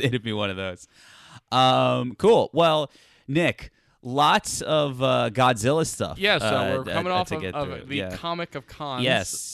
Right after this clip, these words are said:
Speaker 2: The Comic of Cons.
Speaker 1: If you
Speaker 2: and
Speaker 1: followed us on Twitter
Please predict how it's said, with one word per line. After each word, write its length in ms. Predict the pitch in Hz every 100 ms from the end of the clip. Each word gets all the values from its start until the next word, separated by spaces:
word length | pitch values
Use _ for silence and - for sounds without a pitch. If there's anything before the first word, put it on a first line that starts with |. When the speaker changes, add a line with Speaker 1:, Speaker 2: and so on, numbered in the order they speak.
| 131
Speaker 2:
The 360 | 151 226 247 139
Comic 380 | - 123 113 -
of 100 | -
Cons. 380 | 101 98 120
Speaker 1:
If 140 | 123 -
you 120 | 120
Speaker 2:
and 180 | 127 127
Speaker 1:
followed 400 | 120 139 135 117
us 500 | 101 101 - - - _ _ _ _ _ _ _ _ _ -
on 320 | 110 101 95
Twitter 600 | - 113 98 76 64 104